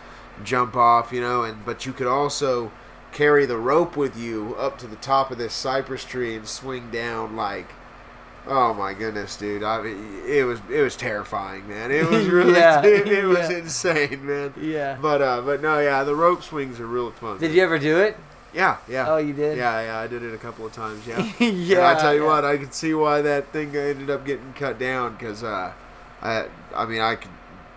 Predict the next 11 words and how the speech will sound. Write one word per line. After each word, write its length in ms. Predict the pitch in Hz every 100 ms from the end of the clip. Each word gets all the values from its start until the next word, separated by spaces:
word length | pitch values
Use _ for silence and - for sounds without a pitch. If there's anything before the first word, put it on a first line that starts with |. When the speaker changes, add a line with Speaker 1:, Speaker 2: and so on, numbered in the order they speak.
| -
Speaker 1:
definitely 440 | 143 131 123 120
see 220 | - 120
how 180 | 110 104
people 340 | 101 117 98 101
could 160 | 98
get 140 | 98 92
hurt 200 | 95 95
on 140 | 82 78
it. 60 | 78 95 - - - -
Speaker 2:
Yeah, 420 | 185 240 208 202
I, 340 | 185 190 202